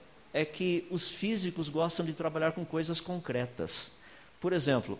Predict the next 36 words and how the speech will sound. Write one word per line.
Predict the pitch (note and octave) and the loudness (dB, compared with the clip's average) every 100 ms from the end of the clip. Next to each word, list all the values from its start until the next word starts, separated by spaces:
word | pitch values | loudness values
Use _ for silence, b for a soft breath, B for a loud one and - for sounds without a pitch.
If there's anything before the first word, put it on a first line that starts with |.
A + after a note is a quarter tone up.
| - | -2
a | C#3+ | 0
Lua | C#3+ E3 | 4 4
está | G3 - | 4 2
se | F#3+ G3 | 0 0
afastando | F#3+ F#3+ - E3 D#3+ | -2 -2 0 -2 0
da | E3+ | -2
Terra. | - G2+ F2+ E2+ F2 | 0 0 0 -2 -6
Mencionei | G#2 - A2+ B2 | -6 -2 0 0
isso | B2 | -2
ontem. | C3+ - - - - - | -4 -4 -8 -12 -20 -14
Certeza. | - G3+ A3 F3 A2 C#2+ - B B B B | -4 0 0 2 0 -2 -12 B B B B
Tem | - D3 | 0 2
sido | - F#3+ | 4 2
medido | G3+ G3+ D3+ G3 F#3 | 2 0 2 -2 -2
com | E3+ | -2
grande | D#3+ G#3+ E3+ | 2 2 2
precisão, | F3+ F3 F3 B2+ G#2+ G#2+ | -2 -2 -2 0 -2 -2
três | F3+ G#3 G3+ | 2 2 2
vírgula | E3+ F#3+ F3 E3+ | 2 2 2 2
oitenta | D3+ D3 E3 D#3+ | 2 -2 -2 -2
e | D3+ | -2
dois, | C3+ D3 D3+ - B B B | 2 2 2 0 B B B
mais | A#2+ D3 F#3 G3+ D#3+ | -4 0 2 2 0
ou | E3 | 0
menos | D3 D#3+ D#3 - | 0 0 -2 -4
zero | A2 A#2 D#3 E3+ | -6 -2 -2 0
vírgula | D3 D3+ C#3 | -2 0 0
zero | A2+ C#3 C#3+ | 0 0 0
sete | - C#3 C#3 C3+ - | -2 2 0 0 -10
centímetros | - - F3 F3 - C#3+ C#3+ C#3 | -10 -6 -2 -2 0 -2 -2 -4
por | - C#3+ G#2 | -4 0 0
ano. | F2+ E2 - - - - - - - - - - - - - - - - - - | -2 -6 -14 -20 -20 -20 -20 -20 -20 -20 -20 -20 -20 -20 -20 -20 -20 -20 -20 -16
Isso | D3 - | -8 -2
aí | E3 | 0
é | G3 | 0
medido. | G#3 E3 F3+ F3 | -2 0 -2 -2